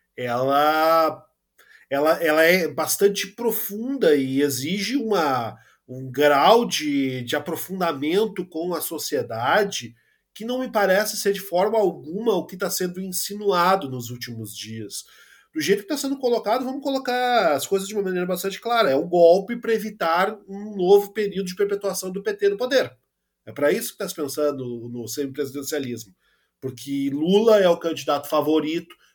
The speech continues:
para as eleições do ano que vem, e aí se cria, para, a partir de dois mil e vinte e seis, ou seja, para evitar a reeleição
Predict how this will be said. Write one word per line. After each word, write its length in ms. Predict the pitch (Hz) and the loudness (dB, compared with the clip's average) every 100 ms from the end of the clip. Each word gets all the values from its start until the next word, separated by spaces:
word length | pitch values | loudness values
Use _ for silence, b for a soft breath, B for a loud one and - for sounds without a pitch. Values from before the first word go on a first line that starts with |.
| _ | _
para 100 | 131 | -6
as 80 | 131 | -2
eleições 440 | 135 127 127 123 | -2 -2 -6 -6
do 80 | 131 | -4
ano 120 | 131 | -6
que 120 | 139 | -8
vem, 340 | 190 214 214 247 B B B | -2 0 0 -4 B B B
e 100 | 254 | 0
aí 240 | 269 226 | 2 2
se 220 | 240 - - | 0 -4 -6
cria, 460 | 196 220 240 220 | -4 0 4 4
para, 300 | 214 196 190 | 6 6 6
a 160 | 185 180 | 4 0
partir 440 | 190 185 - 214 | 2 0 0 -8
de 120 | 190 190 | -6 0
dois 280 | 202 156 | 2 2
mil 140 | 180 208 | -4 -6
e 60 | |
vinte 180 | 190 208 | -8 -6
e 60 | - | -4
seis, 400 | - 202 202 156 | 4 6 6 2
ou 80 | 147 | -2
seja, 200 | 156 131 | -4 -2
para 160 | 147 | -2
evitar 520 | 143 170 - 170 196 | -2 -6 0 2 4
a 60 | 233 | 4
reeleição 800 | 185 202 190 180 - 165 175 214 | 4 4 4 2 0 2 2 0